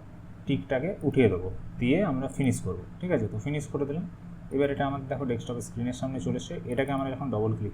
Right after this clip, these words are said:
করব, তো ডবল ক্লিক করলে দেখো এইখানে এরকম একটা উইন্ডো দেখাচ্ছে। তো এখন কি বলছে, "No phone available"। ঠিক আছে, এবার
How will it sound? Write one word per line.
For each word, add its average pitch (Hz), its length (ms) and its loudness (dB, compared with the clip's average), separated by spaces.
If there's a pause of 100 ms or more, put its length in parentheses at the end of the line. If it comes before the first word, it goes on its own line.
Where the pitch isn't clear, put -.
করব, 101 160 -2 (800)
তো - 100 -4
ডবল 120 280 4
ক্লিক 131 240 -2
করলে 120 160 4
দেখো 117 220 4
এইখানে 120 440 4 (760)
এরকম 123 340 4
একটা 147 180 -2
উইন্ডো 127 320 6
দেখাচ্ছে। 98 340 -2 (380)
তো 131 60 6
এখন 139 280 6
কি 156 80 0
বলছে, 156 340 2
"No 139 260 4 (240)
phone 160 200 4 (100)
available"। 90 380 2 (140)
ঠিক 196 120 0
আছে, - 160 0 (100)
এবার 139 220 6